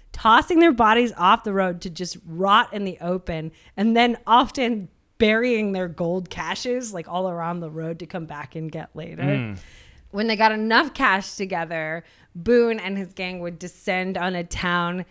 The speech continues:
Speaker 1: get wasted, and wreak havoc.
Speaker 2: <laughs>
Speaker 1: But eventually, it took a while, but local law enforcement started doing the math. They had this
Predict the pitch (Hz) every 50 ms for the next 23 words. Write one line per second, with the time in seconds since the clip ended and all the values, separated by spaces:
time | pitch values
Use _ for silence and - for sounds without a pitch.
0 | _ _ - 175 160 156 196 185 175 156 - 196 202 196 180 175 165 185 175 156
1 | 156 147 - - 180 165 151 151 160 170 170 165 165 151 160 - - - - 135
2 | 135 143 196 180 175 170 175 - - 131 120 - - - - - - - 262 277
3 | - - 480 605 605 605 571 - 480 480 415 403 359 349 359 285 262 - - _
4 | _ _ _ _ - 262 254 - 466 415 294 254 240 202 185 180 175 170 170 175
5 | 175 - - 226 226 247 233 226 247 262 262 - 370 320 262 233 214 196 196 196
6 | 196 196 - - 180 170 156 - - - 180 170 180 185 156 - - 185 170 196
7 | 214 202 196 - 175 175 220 320 359 370 359 359 302 202 165 151 147 156 185 262
8 | 302 - - 175 160 160 175 170 170 190 190 - -